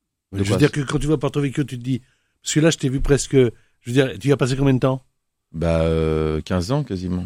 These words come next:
Speaker 1: Quand t'étais à Porto Vecchio, dans les quinze premières années, tu pensais un jour faire carrière à Paris ?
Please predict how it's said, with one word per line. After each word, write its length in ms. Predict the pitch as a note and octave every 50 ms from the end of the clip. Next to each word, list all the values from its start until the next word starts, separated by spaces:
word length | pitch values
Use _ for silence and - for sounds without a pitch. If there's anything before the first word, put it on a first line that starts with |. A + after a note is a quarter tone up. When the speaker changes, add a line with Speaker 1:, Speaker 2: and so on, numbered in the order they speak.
| F2 - -
Speaker 1:
Quand 140 | - D3+ -
t'étais 220 | E3 D#3 - F3+
à 60 | E3+
Porto 260 | C#3+ D3 C3+ - C#3
Vecchio, 300 | B2+ B2 A#2 - - D3
dans 180 | C3+ B2+ A#2+ A#2
les 120 | A2+ A#2
quinze 200 | G#2 - C#3+ B2
premières 360 | - - C3 B2 B2 A#2 A2 A#2
années, 260 | A#2 A#2 A#2+ A#2+ A2 _ _ _ _
tu 100 | - B2+
pensais 340 | G#2+ C3+ C3+ A#2+ - D#3+ D3+
un 160 | C#3+ C3 B2+
jour 160 | A#2 C3 D3
faire 180 | - - A#2+ -
carrière 360 | - C3+ A#2 B2 C3 C#3 C3
à 60 | B2+
Paris ? 340 | A2+ - C3 C3 C3+ D#3 D3+